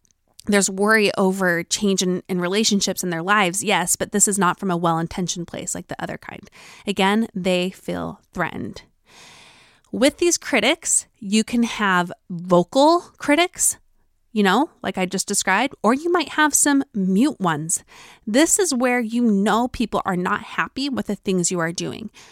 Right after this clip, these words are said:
You know what's making them uncomfortable. And maybe they're talking about <laughs> you too behind your back. I mean, you just can sense it. We're so smart as humans. We know when we are being judged and we're not being accepted. Now, I kind of told this before. Um, I,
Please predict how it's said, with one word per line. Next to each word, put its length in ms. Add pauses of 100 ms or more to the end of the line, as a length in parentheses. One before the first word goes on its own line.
(100)
You 180
know 280
what's 240
making 420 (140)
them 280
uncomfortable. 640
And 180
maybe 200
they're 140
talking 500
about 180
<laughs> 40
you 300 (500)
too 420
behind 360
your 80
back. 280
I 60
mean, 80
you 80
just 220
can 160
sense 340
it. 160
We're 220
so 560 (120)
smart 480
as 140
humans. 420
We 140
know 460 (260)
when 160
we 140
are 80
being 280
judged 460
and 140
we're 80
not 340
being 240
accepted. 600 (520)
Now, 80
I 60
kind 180
of 100
told 220
this 180
before. 720
Um, 240
I, 220